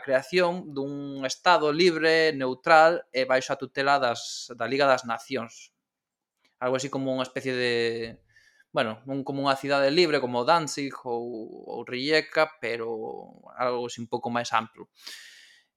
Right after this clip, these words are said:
Eh, sería algo así como unha especie de estado de transición entre Alemaña e Polonia, no que tanto polaco como alemán, pois, fosen oficiais e no que o Silesio fose recoñecido tamén. Pero, bueno, este movemento separatista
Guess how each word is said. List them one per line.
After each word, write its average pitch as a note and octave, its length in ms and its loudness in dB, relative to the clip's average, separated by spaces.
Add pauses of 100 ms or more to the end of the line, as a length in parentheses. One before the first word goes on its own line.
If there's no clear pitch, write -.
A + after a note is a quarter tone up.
(100)
Eh, D3+ 960 4
sería F3+ 240 6
algo G3 100 8
así F#3 140 0
como F#3+ 160 2
unha - 80 0
especie F3 240 -2
de E3 80 4
estado D3 240 6
de C#3+ 80 0
transición C#3+ 480 2
entre A#2+ 160 0
Alemaña C#3 400 2
e - 20 -20
Polonia, A#2 540 2
no A2+ 160 -12
que - 160 -8
tanto A#2 240 -6
polaco D#3 480 6
como A2+ 240 -8
alemán, E3 640 2
pois, - 160 -20
fosen C3 240 -8
oficiais F3+ 560 -2
e F3+ 160 -4
no F3+ 160 -4
que E3 80 -4
o D3+ 40 -6
Silesio D#3 600 -4
fose C3 320 -6
recoñecido A#2+ 480 -4
tamén. A2+ 320 -8
Pero, C3+ 160 -2
bueno, B2+ 320 0
este - 240 -6
movemento C3 960 0
separatista C3 800 0